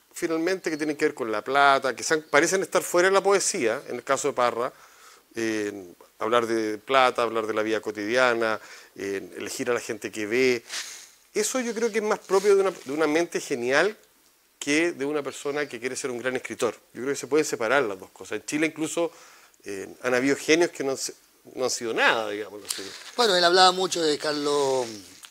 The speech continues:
Speaker 2: ay, del, del prof-, del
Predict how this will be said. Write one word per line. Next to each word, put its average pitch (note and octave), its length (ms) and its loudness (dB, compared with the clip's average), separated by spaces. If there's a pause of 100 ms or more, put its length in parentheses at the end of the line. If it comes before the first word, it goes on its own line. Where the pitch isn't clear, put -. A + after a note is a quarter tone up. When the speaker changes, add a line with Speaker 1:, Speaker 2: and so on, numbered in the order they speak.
(500)
Speaker 2:
ay, A2+ 260 -6
del, F#2 420 -14 (240)
del G2+ 160 -16
prof-, - 260 -14
del G#2+ 360 -6